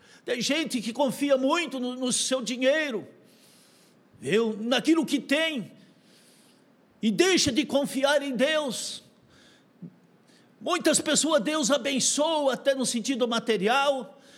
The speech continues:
e de repente ele não tem mais alegria de ficar dentro da casa do Senhor.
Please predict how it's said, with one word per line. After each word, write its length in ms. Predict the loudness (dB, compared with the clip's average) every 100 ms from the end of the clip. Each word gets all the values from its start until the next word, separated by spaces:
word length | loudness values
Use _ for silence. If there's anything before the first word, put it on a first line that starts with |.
| -10
e 120 | -4 2
de 120 | 4
repente 880 | 4 0 2 0 0 -2 -2 -2 -6 -18 -6
ele 680 | 0 2 2 2 2 -2 -6 -14 -6
não 500 | -4 0 2 2 2
tem 200 | 0 2
mais 840 | 2 2 0 -2 -4 -6 -10 -16 -20 -20 _ _ -20 -20 -20 -20 -16 0
alegria 640 | 2 2 2 4 4 4
de 120 | 0
ficar 360 | -2 -2 0 2
dentro 300 | 2 0 0
da 100 | -2
casa 600 | 0 0 0 0 -2 -2
do 100 | -2
Senhor. 540 | -2 0 2 2 0